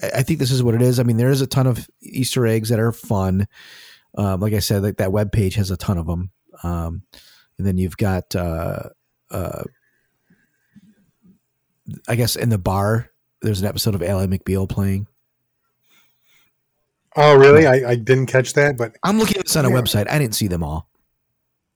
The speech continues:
Speaker 2: Oh, in my defense, well, no, maybe not in my, maybe this isn't my defense. I did watch Ally McBeal back in the day,
Speaker 1: It's a good
Speaker 2: so
Speaker 1: show.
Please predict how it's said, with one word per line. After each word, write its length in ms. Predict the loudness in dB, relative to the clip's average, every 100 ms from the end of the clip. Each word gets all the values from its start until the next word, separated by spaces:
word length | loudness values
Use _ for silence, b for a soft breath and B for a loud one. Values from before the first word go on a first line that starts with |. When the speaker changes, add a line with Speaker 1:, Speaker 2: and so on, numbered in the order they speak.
| -12
Speaker 2:
Oh, 200 | -12 -12 -18 -20 -20 _ -16 -2
in 160 | 4 6
my 160 | 6
defense, 520 | 6 4 4 4 0 -2
well, 100 | 2
no, 80 |
maybe 200 | 4 6
not 180 | 4 2
in 160 | 0 -2
my, 120 | -4
maybe 300 | 0 0 0
this 200 | -2 -2
isn't 220 | -2 -4
my 120 | -8
defense. 440 | -12 -10 -10 -10 -12 B B B B B B _ 4
I 140 | 6
did 180 | 8 8
watch 260 | 8 6 4
Ally 160 | 2
McBeal 420 | 2 0 2 2 2
back 180 | -2
in 60 | -4
the 60 | -2
day, 180 | 0
Speaker 1:
It's 80 | 2
a 40 | 2
good 80 |
Speaker 2:
so 60 | 2
Speaker 1:
show. 260 | 2 0